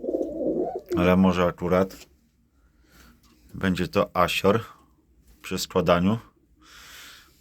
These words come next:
No ale za to ten jest taki mniejszy, drobniejszy. Widać, że fajne gardełko będzie miał. Fajny samczyk, podoba mi się bardzo.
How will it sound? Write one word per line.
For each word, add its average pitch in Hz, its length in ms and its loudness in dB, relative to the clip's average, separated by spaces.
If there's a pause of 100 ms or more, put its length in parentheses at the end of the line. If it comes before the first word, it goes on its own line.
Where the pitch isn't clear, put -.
No 110 80 -2
ale 107 220 6
za 101 120 2
to 95 140 -8
ten 92 300 2 (200)
jest 82 140 -14
taki 92 240 -8
mniejszy, 104 560 -2 (200)
drobniejszy. 92 720 0 (880)
Widać, 104 300 4
że 92 120 0
fajne 95 520 0 (140)
gardełko 92 520 0
będzie 82 280 -4
miał. 87 240 -2 (4000)
Fajny 92 240 -2
samczyk, 82 420 -8
podoba 87 400 -2
mi 85 120 -4
się 85 160 -6
bardzo. 87 380 -2